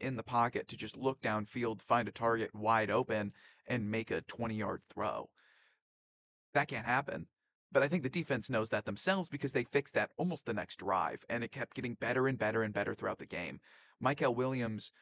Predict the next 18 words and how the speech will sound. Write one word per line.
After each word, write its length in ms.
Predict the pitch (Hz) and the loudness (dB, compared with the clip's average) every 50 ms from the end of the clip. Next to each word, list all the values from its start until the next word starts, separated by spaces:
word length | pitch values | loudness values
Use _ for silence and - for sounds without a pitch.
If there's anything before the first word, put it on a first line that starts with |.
| _ _ - | _ _ -2
went 180 | - 120 98 | -2 -2 0
from 160 | - 117 117 | 0 -2 -2
a 40 | 117 | -2
dude 300 | 107 117 123 127 123 113 | -2 -2 0 0 0 0
that 120 | 117 110 107 | 0 -2 -2
we 80 | 120 | -2
were 120 | 113 113 113 | -2 0 0
like, 220 | 107 107 104 104 - | 0 -2 -2 -4 -4
"We 120 | 127 139 | -6 -6
think 220 | 135 - 147 139 - | -4 -2 -4 -2 -2
he 80 | 131 | -6
can 140 | - - 120 | -6 -4 -4
be 160 | 110 120 110 | -2 -2 -4
a 40 | 110 | -2
guy," 340 | - 123 117 113 110 107 101 | 2 2 4 4 4 2 2
to 300 | - - 117 107 110 - - | -2 -4 -4 -4 -4 -4 -2
a 160 | - 117 113 104 | -2 -2 -2 -2
guy. 440 | 101 110 101 92 73 - - - - | -4 -4 -4 -2 -4 -4 -8 -10 -12